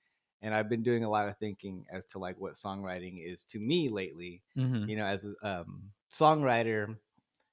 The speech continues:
Speaker 1: I don't even consider myself a songwriter. I really, like, just have always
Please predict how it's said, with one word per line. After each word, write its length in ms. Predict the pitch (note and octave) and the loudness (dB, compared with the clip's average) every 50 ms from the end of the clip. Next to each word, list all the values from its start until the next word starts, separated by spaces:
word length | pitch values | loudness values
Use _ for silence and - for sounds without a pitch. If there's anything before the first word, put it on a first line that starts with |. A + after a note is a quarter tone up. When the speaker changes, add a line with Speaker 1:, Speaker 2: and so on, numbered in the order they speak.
| _ _ - | _ _ 0
Speaker 1:
I 80 | - B2+ | 4 4
don't 160 | D3+ D3+ D#3 | 6 6 6
even 180 | D3+ C#3+ C#3+ B2+ | 4 4 2 0
consider 380 | - C3+ A2 - - G#2+ G2+ F#2+ | 0 -2 -4 -2 -2 -2 -2 0
myself 380 | G2 F#2+ F#2 - F#2 F2 F#2 | -2 -4 -4 -4 -6 -6 -6
a 40 | F2 | -8
songwriter. 560 | - - F2+ E2+ E2+ F2 D#2+ D#2 E2 E2 D#2+ | -8 -6 -6 -6 -6 -6 -8 -8 -8 -6 -6
I 60 | E2 | -4
really, 380 | F2+ F#2 G2 G2+ G2 G2 F#2+ F#2 | -4 -2 -2 -2 -2 -2 -2 -4
like, 280 | F2 E2+ D#2+ D#2 C#2+ _ _ _ _ _ _ _ _ _ _ - | -4 -6 -6 -8 -10 _ _ _ _ _ _ _ _ _ _ -14
just 360 | - F2+ F2+ - - - - _ _ _ _ _ _ _ _ _ _ _ _ _ _ - | -12 -12 -10 -10 -12 -14 -16 _ _ _ _ _ _ _ _ _ _ _ _ _ _ -14
have 160 | - G#2 G2 G2+ | -14 -6 -2 -2
always 640 | F#2+ F#2+ F#2+ F#2+ F#2 F2+ E2+ - - - - - | 0 0 0 -2 -4 -6 -8 -12 -16 -18 -18 -20